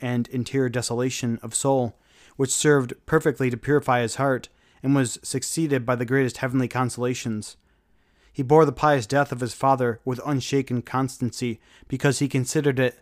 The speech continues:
and all other events purely in the view of the divine will and providence.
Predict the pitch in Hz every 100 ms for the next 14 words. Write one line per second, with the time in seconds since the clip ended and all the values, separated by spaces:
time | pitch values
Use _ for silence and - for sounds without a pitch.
0 | _ 135 131 135 139 127 131 123 120 139
1 | - - 143 143 127 127 123 107 135 131
2 | 117 113 113 120 127 123 120 127 120 113
3 | 123 123 117 113 -